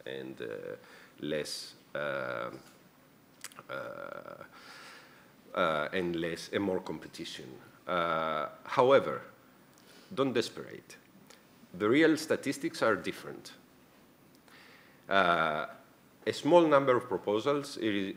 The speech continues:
is rejected for administrative reasons. Another part,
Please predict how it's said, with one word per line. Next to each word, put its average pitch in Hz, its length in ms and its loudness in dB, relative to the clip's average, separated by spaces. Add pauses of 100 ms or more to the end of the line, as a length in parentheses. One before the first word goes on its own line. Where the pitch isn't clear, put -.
is 110 240 -4
rejected 117 560 -4
for 98 240 0
administrative 92 760 -2
reasons. - 600 -10 (1160)
Another 156 420 4
part, 87 440 2